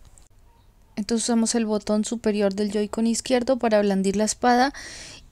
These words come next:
y activar el modo espadachina, y luego pulsamos I para atacar. Hemos conseguido el Energium.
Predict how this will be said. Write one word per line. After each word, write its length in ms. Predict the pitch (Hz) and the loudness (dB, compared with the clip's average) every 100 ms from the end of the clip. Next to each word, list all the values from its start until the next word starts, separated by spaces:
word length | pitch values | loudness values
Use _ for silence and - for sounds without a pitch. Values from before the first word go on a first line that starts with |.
| - | 2
y 180 | 277 269 | 6 8
activar 380 | 262 - 214 202 | 6 6 4 4
el 80 | 202 | 4
modo 140 | 202 | 2
espadachina, 720 | 202 - 196 202 277 269 294 | 2 0 0 2 4 4 4
y 100 | - | 2
luego 220 | 208 208 | 4 2
pulsamos 520 | 208 208 202 196 196 - | 0 -2 0 -2 -4 -4
I 260 | 233 233 226 - | -2 0 -2 -2
para 260 | 190 175 160 | 2 4 4
atacar. 380 | - 165 - - - - - - - - - - | 2 -2 -4 -10 -16 -20 -20 -20 -20 -20 -16 -2
Hemos 300 | 190 196 196 | 2 2 0
conseguido 760 | - 190 - 185 185 190 190 - - - - - - | 0 -2 0 0 2 2 0 -2 -10 -20 -20 -10 -2
el 240 | 185 185 - | 0 0 0
Energium. 880 | 185 190 202 220 214 - 208 247 | 0 2 2 2 0 0 0 0